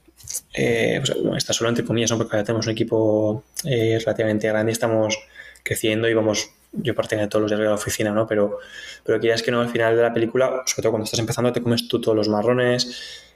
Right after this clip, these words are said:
eh, pues como no sea con tu pareja con la que compartas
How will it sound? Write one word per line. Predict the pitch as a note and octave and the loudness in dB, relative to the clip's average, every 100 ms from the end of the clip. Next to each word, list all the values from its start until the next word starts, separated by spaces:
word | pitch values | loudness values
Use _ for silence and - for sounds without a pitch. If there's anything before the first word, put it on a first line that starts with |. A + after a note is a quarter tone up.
| - | -2
eh, | A#2 A2 G#2+ G#2 G2+ G2+ G2+ C3+ C#3 | 2 4 4 4 2 2 0 -2 -4
pues | G#2+ | -4
como | A2 G#2 | 0 0
no | G#2 | 2
sea | A2 | 0
con | A2+ | 0
tu | G#2+ A2 | 0 0
pareja | A2+ A#2 A2 | 0 0 -2
con | G#2 G2+ | 0 2
la | G2+ | 2
que | G#2+ | 0
compartas | G#2+ G#2 G#2+ G#2+ A2+ A2 G#2+ G#2+ A2 - - - | 0 0 0 -2 2 2 4 4 2 0 -4 -14